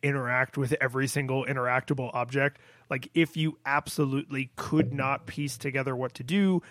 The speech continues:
nothing anybody said was making any sense to you, and you were essentially like, "I have to click on every square," so to speak, that, that's not, it's not fun, but it's certainly not an insurmountable task. Like, if you gave someone, you know,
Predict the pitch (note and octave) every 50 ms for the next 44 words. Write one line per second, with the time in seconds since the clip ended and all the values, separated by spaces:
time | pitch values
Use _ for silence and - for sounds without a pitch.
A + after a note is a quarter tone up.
0 | - - - C#3 C#3+ D#3 - E3 D#3+ D#3 D#3 D#3 D#3 D3 D#3 C#3+ C#3+ - - D3+
1 | C#3+ C#3+ C3 C3+ C#3+ C#3+ B2+ C#3 C#3+ C#3 C#3 B2+ - C3+ C3 C3+ - - C#3 C#3
2 | C#3 C#3 C3 B2+ B2 B2 B2 B2+ B2+ B2+ B2 - D3 C#3 C3 - C3+ C3 B2+ B2+
3 | B2 A#2+ - - - C3+ C3 - - C#3+ - - - C3+ C3+ - - C#3 C3 C3
4 | C3 B2 C3 B2+ B2 - - - - - B2+ A#2+ B2 C3 C#3 C#3 C3+ - - D#3
5 | C#3 C3 C3 - - - D3 D3+ C#3+ - - - - - - - _ _ _ _
6 | _ _ - C3 C#3 C3+ - - D3 D#3 - - - F3+ F#3+ G3+ G3 F#3+ - -
7 | - _ _ _ _ _ _ _ _ _ - - - - - C3+ - G3 G3+ -
8 | - - - - - - - - - B3+ C4 F#3+ C3+ C3+ C#3 D3 C3+ - - -
9 | _ _ _ _ _ - C#3+ D3 C#3+ - - G3 F#3+ - F3+ D#3+ D3+ D3 D3 C#3+
10 | C#3+ C#3+ C#3 C#3 C3+ - - C3 B2+ C#3+ C#3+ B2+ - C3+ B2+ B2 A#2+ B2 C3 A#2+
11 | A#2+ A2 A2+ G#2 G2 - - B2 A#2 G#2+ - - - - - B2 A#2 A2+ - -
12 | - - _ _ _ - D3+ C3 D3+ E3+ F3 D#3 F3 F3+ D#3+ C#3+ - D#3+ D#3+ D3+
13 | D3 C#3+ C#3+ C3+ C3 B2+ B2 A#2+ - - C#3 B2 A2+ - - -